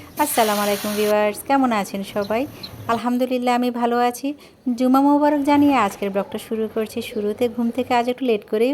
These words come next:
উঠেছি, কারণ ছুটির দিন ছিল, ছেলেদের স্কুলও ছিল না, তাই অনেকটা রিল্যাক্সে সকালবেলা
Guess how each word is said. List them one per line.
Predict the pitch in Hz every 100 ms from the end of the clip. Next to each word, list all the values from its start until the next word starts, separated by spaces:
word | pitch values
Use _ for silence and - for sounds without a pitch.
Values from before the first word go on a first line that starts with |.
| 294
উঠেছি, | 285 269 262
কারণ | 269 269 262
ছুটির | 233 214 220
দিন | 220
ছিল, | 233 220 220 - - -
ছেলেদের | - 269 277 247 -
স্কুলও | 226 220 226
ছিল | 254 240 226
না, | 226
তাই | 240 240 208
অনেকটা | 208 214 247 220
রিল্যাক্সে | 185 196 - 254 254 208
সকালবেলা | 190 190 202